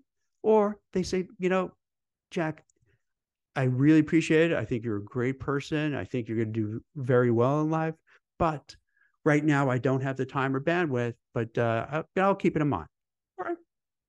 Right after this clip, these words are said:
Then once again, you could let some time go by and decide to go back and ask again. And if you know reoccurring themes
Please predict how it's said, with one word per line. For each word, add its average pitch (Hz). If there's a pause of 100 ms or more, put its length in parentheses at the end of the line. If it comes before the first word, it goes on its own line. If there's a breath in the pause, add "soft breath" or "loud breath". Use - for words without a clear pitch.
(520)
Then 135
once 139
again, 180 (640)
you 143
could 139
let 123
some 117
time 120
go 117
by 98 (800)
and 190
decide 220
to -
go 220
back 277 (300)
and 185
ask 254
again. 147 (1700)
And 151
if 143
you 170
know 220
reoccurring 165
themes 120